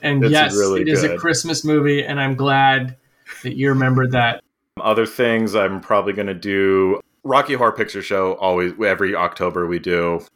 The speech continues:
Speaker 2: Twenty nineteen, we had five hundred and fifty people there. I think we
Speaker 1: Whoa.
Speaker 2: can beat it this time.
Speaker 1: Nice.
Speaker 2: Uh,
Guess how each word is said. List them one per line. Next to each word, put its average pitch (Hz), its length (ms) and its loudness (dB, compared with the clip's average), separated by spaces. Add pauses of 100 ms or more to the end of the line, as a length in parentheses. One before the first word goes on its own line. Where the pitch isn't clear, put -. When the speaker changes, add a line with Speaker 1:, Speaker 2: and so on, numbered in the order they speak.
(140)
Speaker 2:
Twenty 123 260 0
nineteen, 110 420 -2
we 98 120 -4
had 92 160 -2
five 92 320 -2
hundred 87 260 -4
and 87 100 -12
fifty 90 440 -8
people 92 440 -4
there. 95 360 2
I 226 140 2
think 240 60 2
we 233 80 2
Speaker 1:
Whoa. 170 420 0
Speaker 2:
can 139 100 -2
beat 82 100 -6
it 87 220 -2
this 92 320 -2
time. 87 240 -2
Speaker 1:
Nice. 135 600 0
Speaker 2:
Uh, 98 60 0